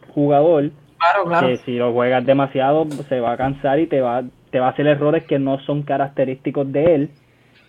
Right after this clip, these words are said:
Speaker 1: porque está cansado. Fue lo que pasó en la, en la eliminatoria contra el, contra el Everton.
Speaker 2: Ujú.
Speaker 1: Llevaba, no, no llevaba descanso, hizo dos o tres errores que llevaron a gol de los cinco goles que metieron.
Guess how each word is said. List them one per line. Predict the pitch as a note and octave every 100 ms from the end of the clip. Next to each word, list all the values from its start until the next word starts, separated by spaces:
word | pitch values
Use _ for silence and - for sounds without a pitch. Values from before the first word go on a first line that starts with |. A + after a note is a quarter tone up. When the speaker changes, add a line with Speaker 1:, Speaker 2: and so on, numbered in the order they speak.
| -
Speaker 1:
porque | C3+ A#2+ B2+
está | - A2+
cansado. | A#2 C3 - B2 F3+ D#3 - _ _ _ _ -
Fue | C3+
lo | C3
que | C#3
pasó | C#3+ C#3+ D3
en | D3 D3
la, | C#3 C3+ C3+ C3
en | C3+
la | C3
eliminatoria | C3 C3+ C3 B2+ C3 C3+
contra | C#3 C#3 C3+ C3 C3
el, | B2+ B2 A#2+ A2+ A2 -
contra | - B2+ B2+
el | A#2+
Everton. | C#3+ E3+ C3 A2 G#2+ _ _ _ _ _ _ D3+
Speaker 2:
Ujú. | E3+ E3 -
Speaker 1:
Llevaba, | B2+ B2 A#2+ B2+
no, | B2+ B2+
no | B2 A#2+
llevaba | B2 B2 B2+ C3+
descanso, | C3+ D3 F3+ G#3 G3 G#3 - _ _
hizo | - B2 A#2+ C#3+
dos | B2 B2+ C3+
o | C#3
tres | C#3 C3+
errores | C3+ C3+ D#3
que | G3
llevaron | F#3 C#3 B2 A#2+
a |
gol | A2+ D#3 B2+
de | A#2+ A#2+
los | -
cinco | C3 B2+ B2+
goles | B2 B2
que | B2+
metieron. | A#2+ A2+ D3+ D3